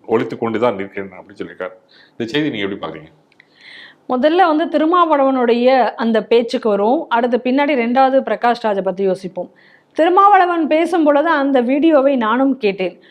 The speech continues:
Speaker 2: அதுல வந்து அவர் பேசிய அந்த பேச்சுக்கு முதலில் அவர் வந்து கைது செய்யப்பட வேண்டும்.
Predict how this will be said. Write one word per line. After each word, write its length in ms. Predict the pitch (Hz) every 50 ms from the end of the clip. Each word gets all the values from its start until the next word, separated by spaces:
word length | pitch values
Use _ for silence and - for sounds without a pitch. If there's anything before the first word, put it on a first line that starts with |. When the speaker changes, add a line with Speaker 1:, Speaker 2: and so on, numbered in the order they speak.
| - - _ _
Speaker 2:
அதுல 300 | 220 269 302 330 330 311
வந்து 480 | 320 349 359 392 381 320 269 269 269
அவர் 340 | 269 226 233 247 254 254 240
பேசிய 380 | 247 285 320 349 330 339 370 320
அந்த 180 | 277 247 214
பேச்சுக்கு 420 | - 220 233 226 - 262 - - 254
முதலில் 420 | 220 208 208 240 254 294 294 262
அவர் 140 | 220 196 185
வந்து 220 | 185 196 226 233
கைது 340 | - 233 226 262 285 285 294
செய்யப்பட 440 | - 240 220 196 185 175 180 170 165
வேண்டும். 360 | 160 160 156 160 156 160